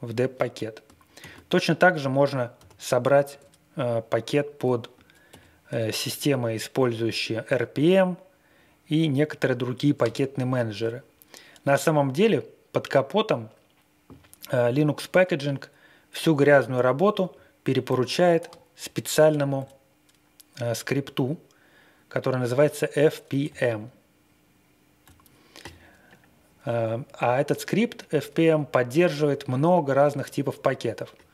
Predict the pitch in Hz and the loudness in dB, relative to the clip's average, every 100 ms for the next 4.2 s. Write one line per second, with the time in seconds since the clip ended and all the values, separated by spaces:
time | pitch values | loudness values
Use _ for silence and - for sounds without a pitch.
0 | _ _ _ 127 - 135 143 135 113 110 | _ _ _ -6 -2 2 2 2 0 -6
1 | 107 - - - _ _ _ _ _ _ | -6 -12 -20 -20 _ _ _ _ _ _
2 | _ _ 123 110 110 104 - - 123 117 | _ _ -4 -4 -4 -6 -12 -6 -2 -2
3 | 110 139 185 170 165 - 160 151 151 147 | 0 2 2 2 0 2 2 4 2 2
4 | 143 - | 0 -6